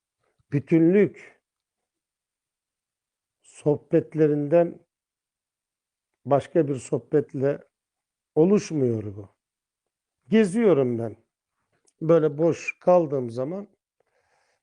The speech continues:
YouTube'lerde falan geziyorum. Aman ne dertlerin içine giren insanlar var.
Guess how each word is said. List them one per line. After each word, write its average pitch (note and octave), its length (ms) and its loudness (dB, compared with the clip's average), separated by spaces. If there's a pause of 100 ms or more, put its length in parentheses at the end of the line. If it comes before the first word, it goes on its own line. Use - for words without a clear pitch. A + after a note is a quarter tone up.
(400)
YouTube'lerde D3+ 760 2
falan E3 440 -4
geziyorum. D3 600 -4 (1120)
Aman A3+ 420 4
ne G#3+ 160 2
dertlerin G#3 500 0
içine F#3 260 -4
giren F3 280 0
insanlar D3+ 680 0
var. A2+ 400 -10